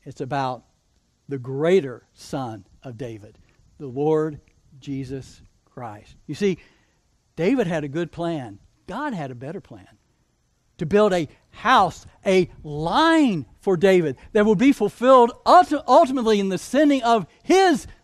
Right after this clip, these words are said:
son, who was, yes, physically, humanly of the seed of David, but also the God-man, the Lord Jesus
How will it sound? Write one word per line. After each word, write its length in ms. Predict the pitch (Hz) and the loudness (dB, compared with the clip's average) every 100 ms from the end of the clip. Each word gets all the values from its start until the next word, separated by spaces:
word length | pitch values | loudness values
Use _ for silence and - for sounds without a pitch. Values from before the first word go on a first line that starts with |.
| _ | _
son, 680 | - - 214 170 120 98 - _ | -4 4 4 4 0 -10 -20 _
who 120 | 233 | -2
was, 260 | 262 294 202 | 4 4 4
yes, 320 | 220 330 - - _ | 4 4 2 -10 _
physically, 680 | _ 247 339 302 240 233 233 - | _ 0 0 -2 0 0 0 -8
humanly 580 | _ 240 302 277 233 240 | _ 0 2 2 0 -2
of 240 | - 269 269 | 0 0 0
the 80 | 262 | -4
seed 240 | 285 294 | -6 -6
of 120 | 247 | -4
David, 420 | 262 330 277 147 - _ _ - | -2 0 -2 -6 -10 _ _ -16
but 120 | 147 | -8
also 680 | 160 190 - 156 117 98 _ _ _ _ _ _ _ _ | -4 -4 -4 -10 -10 -14 _ _ _ _ _ _ _ _
the 60 | 139 | -10
God-man, 1080 | 147 156 165 156 _ _ 127 123 110 107 _ _ _ _ _ _ | -4 -2 -2 -6 _ _ -16 -16 -16 -20 _ _ _ _ _ _
the 80 | |
Lord 380 | 127 143 156 160 | -12 -4 -2 -4
Jesus 380 | 135 160 151 147 | -6 -10 -10 -14